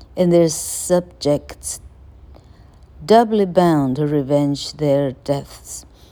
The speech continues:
Besides, by the favors of the king, Macbeth stood high in the opinions of all sorts of men, and how would those honors be stained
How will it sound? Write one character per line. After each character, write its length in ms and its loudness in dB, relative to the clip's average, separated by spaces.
Besides, 600 2
by 200 2
the 120 -6
favors 440 -2
of 140 -8
the 80 -6
king, 400 -4
Macbeth 420 -4
stood 380 -6
high 280 -4
in 200 -4
the 60 -2
opinions 580 -2
of 140 -8
all 280 -2
sorts 500 -4
of 100 -10
men, 380 -4
and 200 0
how 300 0
would 260 -2
those 340 2
honors 480 -2
be 140 -6
stained 760 -2